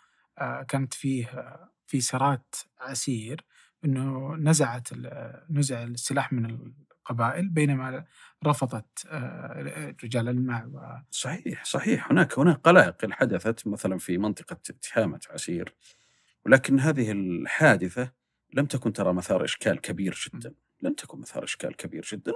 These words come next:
Speaker 2: وعولجت، وك-، و-، و-، ودليل ذلك أن الأمير عبد الوهاب بن عامر ترأس وفدًا من هؤلاء واتجهوا إلى،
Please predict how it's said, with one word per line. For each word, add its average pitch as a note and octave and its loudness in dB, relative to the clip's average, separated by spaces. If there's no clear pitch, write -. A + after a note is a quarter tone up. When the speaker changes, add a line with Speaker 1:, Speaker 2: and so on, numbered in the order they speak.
Speaker 2:
وعولجت، G3+ 10
وك-، D3 6
و-، D3 10
و-، B2+ 6
ودليل D#3 10
ذلك G#2 4
أن C#3+ 6
الأمير D3 8
عبد G#2+ 6
الوهاب G#2+ 2
بن G2+ -2
عامر C3+ 4
ترأس - 4
وفدًا G#2+ 4
من C#3+ 6
هؤلاء A#2 4
واتجهوا G#2 2
إلى، F2+ -2